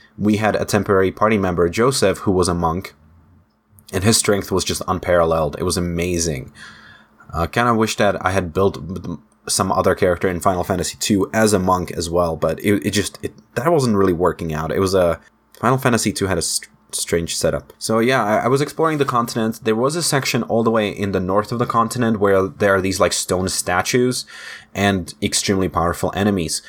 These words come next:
So powerful that two chapters later, spoiler alert, I still wasn't able to get through that area safely.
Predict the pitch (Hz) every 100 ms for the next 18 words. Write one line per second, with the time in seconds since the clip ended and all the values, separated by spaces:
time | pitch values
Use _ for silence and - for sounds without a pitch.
0 | - - - 143 - 117 101 - 98 87
1 | 85 - - - 131 131 110 - 90 110
2 | 131 104 92 - - 87 87 82 82 80
3 | 101 - - - 107 - 104 95 90 98
4 | 87 87 - 85 82 - - 90 87 -
5 | 87 87 85 82 80 - _ - - -
6 | - 87 - 73 71